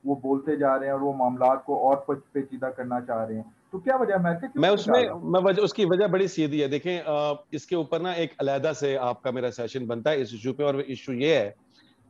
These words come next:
Speaker 2: कि अगर तालिबान आज कह देना कि वो इस्लामिक एमिरेट नहीं बनाना चाहते, वो कोई भी और form of government बनाना चाहते हैं अफगानिस्तान में, तो अमेरिका चौक में लटका देगा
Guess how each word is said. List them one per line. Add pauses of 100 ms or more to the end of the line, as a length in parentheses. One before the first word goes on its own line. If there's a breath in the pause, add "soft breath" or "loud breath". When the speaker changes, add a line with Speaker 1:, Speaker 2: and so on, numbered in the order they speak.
(140)
Speaker 2:
कि
अगर
तालिबान (140)
आज
कह
देना
कि
वो
इस्लामिक
एमिरेट
नहीं
बनाना
चाहते, (600)
वो (140)
कोई
भी
और
form
of
government
बनाना
चाहते
हैं
अफगानिस्तान
में, (420 soft breath)
तो
अमेरिका
चौक
में
लटका
देगा